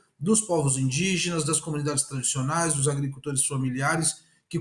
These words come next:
compõem esse grande mosaico de atores pensando e atuando para a, a promoção de uma nova economia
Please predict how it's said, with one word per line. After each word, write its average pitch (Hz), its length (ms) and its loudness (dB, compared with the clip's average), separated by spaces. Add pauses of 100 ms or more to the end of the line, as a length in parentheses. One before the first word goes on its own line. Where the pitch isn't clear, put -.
(120)
compõem 185 320 0
esse 185 200 2
grande 185 300 2
mosaico 185 840 4 (460)
de 131 220 2
atores 170 880 4 (280)
pensando 214 960 2
e 170 120 2
atuando 185 1000 2 (320)
para 175 380 2 (120)
a, 147 580 0
a 139 40 0
promoção 165 520 2
de 165 80 0
uma 185 180 2
nova 170 520 2
economia 156 840 0